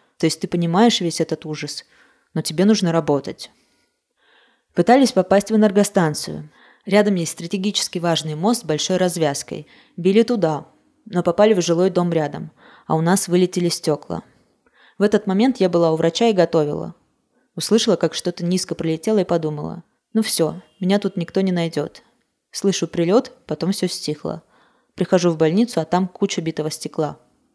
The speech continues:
Дети в больнице реагировали на происходящее достаточно спокойно. Больше проблем было с мамами, которые паниковали или медленно собирались. За это я люблю детей.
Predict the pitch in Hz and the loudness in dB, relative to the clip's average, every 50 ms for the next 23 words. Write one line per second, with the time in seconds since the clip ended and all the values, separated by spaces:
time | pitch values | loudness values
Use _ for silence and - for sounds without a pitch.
0 | _ _ _ _ _ _ _ _ _ _ _ _ _ _ - 170 226 254 254 - | _ _ _ _ _ _ _ _ _ _ _ _ _ _ -2 2 2 2 4 4
1 | 208 165 156 160 160 190 240 226 - 180 170 165 156 160 185 202 208 190 175 165 | 2 4 4 2 4 4 2 2 2 2 2 2 2 4 4 4 4 4 0 -2
2 | 165 156 - - 156 - - 165 151 170 175 - - 165 151 156 - - 160 165 | -4 -4 -4 -4 -4 -4 -2 -2 0 0 0 0 -2 -4 -4 -6 -4 -2 -2 -2
3 | - - - 170 160 - - 165 160 - - 151 147 151 - - _ _ _ _ | -2 -2 -6 -6 -6 -4 -4 -4 -4 -4 -6 -6 -6 -6 -12 -14 _ _ _ _
4 | _ _ _ _ - 170 170 170 - - - - 180 170 175 208 226 226 202 185 | _ _ _ _ -2 2 2 2 2 0 -4 -4 -4 0 2 2 4 4 4 4
5 | 180 180 - - 185 180 170 151 147 143 - - _ _ - - 170 - 180 175 | 2 2 0 -2 -2 -2 -2 -2 -4 -8 -10 -12 _ _ -6 -4 0 2 4 4
6 | 170 165 - 160 156 151 - 160 151 180 214 226 208 170 165 165 160 165 175 170 | 4 4 0 -4 -4 -4 -2 0 2 4 4 4 4 4 2 0 -2 0 -2 0
7 | 180 170 165 160 - - 175 165 170 165 151 143 - 147 - - - - _ _ | 0 -2 -4 -4 -6 -4 -2 0 2 2 2 0 -2 -6 -10 -12 -14 -16 _ _
8 | _ _ _ _ _ _ _ _ - 220 - 220 262 277 277 226 202 196 202 202 | _ _ _ _ _ _ _ _ -8 0 4 4 4 4 4 2 2 4 2 2
9 | 196 202 214 180 156 - - - - 147 143 160 - | 2 0 0 0 -2 -8 -10 -6 -4 -4 -4 -6 -8